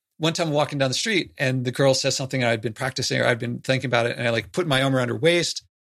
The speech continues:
spin her around in front of me, put my hand behind her head so that she doesn't, there's no chance of risk of injury. And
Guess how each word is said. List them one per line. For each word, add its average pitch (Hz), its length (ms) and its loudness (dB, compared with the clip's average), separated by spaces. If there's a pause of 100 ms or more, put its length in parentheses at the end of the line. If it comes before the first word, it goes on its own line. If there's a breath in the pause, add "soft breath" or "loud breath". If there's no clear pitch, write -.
(140)
spin - 320 -2
her 165 80 2
around 135 200 2
in 123 60 -6
front 143 220 -4
of 135 80 -2
me, 135 200 0
put - 200 -6
my 127 100 0
hand 147 180 0
behind 131 200 2
her 113 60 2
head 135 340 2 (400)
so - 180 -4
that 117 200 -4
she - 160 -2
doesn't, 127 280 -2
there's 120 180 -2
no 120 280 2
chance 120 340 -2
of 117 160 -10
risk 120 200 -2
of 117 80 0
injury. 135 420 2 (800 soft breath)
And 123 460 0